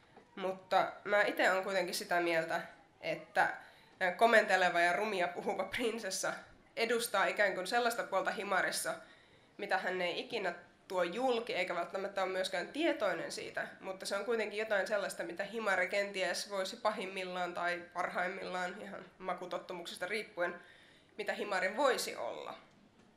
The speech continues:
Ja prinsessahan on siitä hauska, että sehän puhuu kuin Gyaru, se hengailee alasti ja muutenkin vähän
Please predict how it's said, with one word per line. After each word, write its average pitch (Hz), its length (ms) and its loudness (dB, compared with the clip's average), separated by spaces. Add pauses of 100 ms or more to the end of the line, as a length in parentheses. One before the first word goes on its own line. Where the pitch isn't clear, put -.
(720)
Ja 180 300 0 (1600)
prinsessahan 226 540 2
on 226 80 2
siitä 226 300 2 (260)
hauska, 220 500 6
että 175 160 0
sehän 214 260 0
puhuu 294 300 0
kuin 180 280 -2
Gyaru, 247 380 8
se 214 180 4 (440)
hengailee 196 560 6
alasti 208 640 4
ja 165 80 2
muutenkin 185 520 -4
vähän 180 320 -6